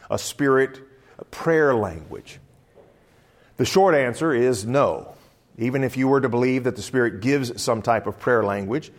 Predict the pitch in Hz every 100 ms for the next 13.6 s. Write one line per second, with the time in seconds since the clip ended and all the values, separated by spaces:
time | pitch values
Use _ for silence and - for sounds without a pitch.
0 | _ _ - 113 113 143 131 120 - 139
1 | 139 131 117 104 101 139 - 95 104 92
2 | 110 110 113 120 117 113 110 95 87 131
3 | 127 - 90 113 - - _ _ - 127
4 | 123 117 127 107 113 110 107 98 87 -
5 | _ _ - 117 127 160 160 95 82 71
6 | - - _ _ _ _ - 135 - 135
7 | 127 107 143 131 127 139 120 113 120 120
8 | 113 120 131 123 113 110 120 110 110 107
9 | 107 113 120 - - - 120 - 117 113
10 | 110 101 117 123 123 123 127 104 - -
11 | - - 123 131 131 127 - 139 127 117
12 | 117 127 117 101 127 123 120 120 113 104
13 | - 120 127 123 127